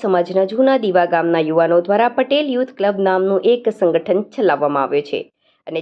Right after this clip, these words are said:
છેલ્લા પાંચ વર્ષથી સમાજમાં એકતા જળવાઈ રહે અને યુવાનો વચ્ચે સંકલન વધે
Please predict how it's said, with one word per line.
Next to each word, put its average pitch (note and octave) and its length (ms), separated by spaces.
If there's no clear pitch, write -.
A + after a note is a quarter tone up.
છેલ્લા E3+ 280
પાંચ F#3 280
વર્ષથી G#3+ 440
સમાજમાં D#4 680
એકતા G#3+ 340
જળવાઈ E3 400
રહે C4 180
અને C4+ 160
યુવાનો C4+ 540
વચ્ચે D4 300
સંકલન F3 640
વધે G#3 200